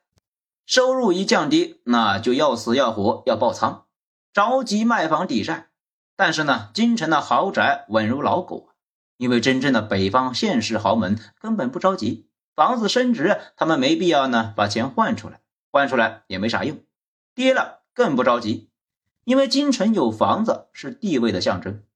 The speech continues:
他们等着孙子呢考到北京做公务员的时候住。咱们前两天呢，把这些人呢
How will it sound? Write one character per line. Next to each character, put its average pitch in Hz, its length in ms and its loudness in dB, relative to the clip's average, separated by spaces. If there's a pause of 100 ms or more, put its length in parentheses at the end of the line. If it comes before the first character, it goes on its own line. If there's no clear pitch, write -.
(140)
他 226 100 4
们 240 100 0
等 165 120 0
着 127 100 2
孙 214 240 0
子 185 100 2
呢 147 200 0 (160)
考 123 160 0
到 135 100 2
北 117 240 2
京 156 260 -4
做 131 140 0
公 170 220 -2
务 147 80 -2
员 95 120 0
的 156 80 -6
时 117 120 -4
候 101 160 -4
住。 - 200 -18 (1160)
咱 202 140 2
们 254 80 0
前 220 160 2
两 196 140 2
天 170 120 2
呢， 160 360 0
把 117 160 2
这 143 120 2
些 139 140 2
人 104 180 0
呢 104 340 -2